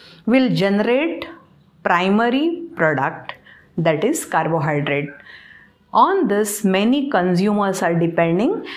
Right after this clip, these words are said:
and this is the source of transferring energy in the form of food. These carbohydrates are commonly known as sugars.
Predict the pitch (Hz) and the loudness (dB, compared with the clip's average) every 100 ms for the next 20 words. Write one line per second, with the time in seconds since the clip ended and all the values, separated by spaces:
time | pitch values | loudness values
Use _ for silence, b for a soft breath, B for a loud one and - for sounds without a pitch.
0 | B 180 180 196 214 202 214 - 294 330 | B 0 2 0 2 2 0 0 0 0
1 | 339 - 175 170 165 165 - - _ _ | -2 -4 0 0 0 -4 -10 -18 _ _
2 | - 214 226 285 285 320 302 294 196 175 | -2 2 2 0 0 0 2 2 0 0
3 | 190 180 190 175 175 175 175 180 170 165 | 2 2 0 0 0 0 0 2 0 -2
4 | - 233 143 131 - - _ _ _ _ | -4 -2 -2 -4 -10 -20 _ _ _ _
5 | B B B B - 196 359 381 - 185 | B B B B -4 2 2 2 0 0
6 | 185 185 196 247 208 151 175 - - - | 0 0 0 0 0 0 -2 -4 -8 -4
7 | 165 160 165 202 196 220 226 208 180 170 | -2 0 0 2 2 2 2 0 0 0
8 | 170 175 175 - 214 160 151 - - - | 0 0 -2 -2 0 0 -2 -4 -8 -10
9 | - | -12